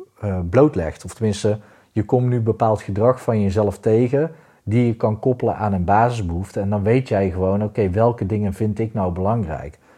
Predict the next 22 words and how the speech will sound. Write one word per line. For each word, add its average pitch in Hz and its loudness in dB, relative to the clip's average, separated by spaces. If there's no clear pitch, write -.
Want 90 -6
iedereen 113 4
maakt 98 2
gebruik 101 2
van 95 -2
deze 95 2
zes 80 -2
behoeftes. 117 -4
Maar 104 4
de 104 2
een 131 4
die 107 0
vindt 107 2
bijvoorbeeld 95 0
zekerheid 127 4
belangrijk 131 2
en 202 -4
de 190 0
ander 110 0
vindt 104 -2
onzekerheid 82 -4
belangrijk. 73 -14